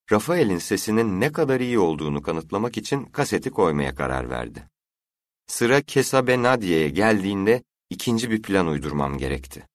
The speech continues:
Şarkıya başından itibaren çok yüksek sesle eşlik edecektim.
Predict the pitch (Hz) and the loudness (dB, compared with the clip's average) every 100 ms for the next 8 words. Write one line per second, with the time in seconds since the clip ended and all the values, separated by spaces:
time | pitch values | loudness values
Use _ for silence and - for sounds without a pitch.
0 | _ _ _ - - 104 98 107 101 92 | _ _ _ -10 2 2 2 2 2 2
1 | - 104 95 120 113 95 87 87 85 90 | -2 -2 4 4 4 -2 0 2 2 0
2 | 92 - 139 131 98 - 104 - - 78 | -2 0 0 0 -8 -4 -4 -2 -4 -4
3 | 85 73 - - 76 71 71 67 - | -2 -2 -4 -8 -6 -4 -6 -8 -18